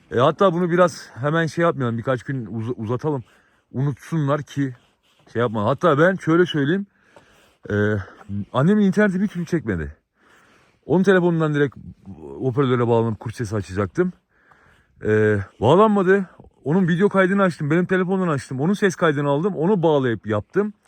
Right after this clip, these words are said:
Onu bile anlamasınlar diye çok uzağa gittim. O sesi duymasınlar diye.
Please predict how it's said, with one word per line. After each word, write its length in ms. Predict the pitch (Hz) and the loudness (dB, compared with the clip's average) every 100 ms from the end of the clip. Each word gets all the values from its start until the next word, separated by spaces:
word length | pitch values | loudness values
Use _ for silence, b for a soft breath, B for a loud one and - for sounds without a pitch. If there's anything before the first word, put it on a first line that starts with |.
| b b b b | b b b b
Onu 240 | - 196 233 | 0 2 4
bile 320 | 190 214 233 _ _ _ _ - | 6 4 2 _ _ _ _ -2
anlamasınlar 840 | 143 190 214 190 - 170 165 156 | 2 4 4 2 0 0 0 0
diye 140 | 214 | -4
çok 260 | - 220 165 | 0 0 2
uzağa 340 | 139 180 202 | 2 4 4
gittim. 420 | 165 156 - 110 82 - | 2 -6 -6 -6 -6 -8
O 80 | 131 | -6
sesi 360 | - 143 135 | -4 -6 -4
duymasınlar 680 | 135 160 143 - 123 113 95 | -2 0 -2 -4 -4 -4 -4
diye. 180 | 104 | -6